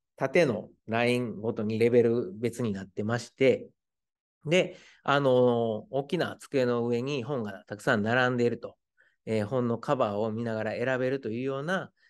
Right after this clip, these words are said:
えー、そういったイメージで作っています。あの、三百、三百五十冊ぐらい今あると思いますので、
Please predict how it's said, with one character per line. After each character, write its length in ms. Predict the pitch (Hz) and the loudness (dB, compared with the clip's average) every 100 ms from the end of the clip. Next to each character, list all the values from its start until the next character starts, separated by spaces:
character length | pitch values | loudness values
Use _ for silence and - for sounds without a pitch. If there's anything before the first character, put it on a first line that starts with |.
| _ - | _ -8
え 140 | 110 | -6
ー、 40 | 107 | -2
そ 140 | 156 | -2
う 20 | |
い 40 | 147 | -2
っ 40 | |
た 80 | 110 | -2
イ 120 | 117 | -2
メ 160 | 113 101 | -2 -4
ー 40 | |
ジ 80 | 104 | -4
で 180 | 139 - | -4 -4
作 220 | - 101 | -14 -16
っ 20 | |
て 220 | _ 101 | _ -18
い 140 | 95 98 | -14 -6
ま 200 | 101 107 | -4 -4
す。 240 | - - _ _ _ _ | -6 -18 _ _ _ _
あ 120 | 135 135 | 0 2
の、 580 | 131 127 120 120 117 - _ _ - - | 6 6 6 4 2 -2 _ _ -20 -14
三 600 | 135 165 185 185 185 185 | -8 -4 -2 0 0 0
百、 260 | 196 190 190 _ 196 190 190 _ _ _ _ _ _ _ _ _ _ _ _ _ _ - | 0 -2 -6 _ -4 -4 -6 _ _ _ _ _ _ _ _ _ _ _ _ _ _ -8
三 220 | 147 208 | -2 0
百 180 | 185 120 | 2 4
五 140 | 165 | 4
十 80 | 180 | 4
冊 260 | 180 170 | 0 2
ぐ 60 | 160 | 2
ら 80 | 123 | 2
い 40 | |
今 280 | 101 101 104 _ _ _ - | 0 -8 -12 _ _ _ -6
あ 120 | 120 | -2
る 100 | 120 | 0
と 80 | 110 | 0
思 180 | 104 104 | 0 -2
い 60 | |
ま 160 | 98 101 | -2 -6
す 140 | 110 | -8
の 160 | 98 95 | -10 0
で、 340 | 113 107 - | 2 2 0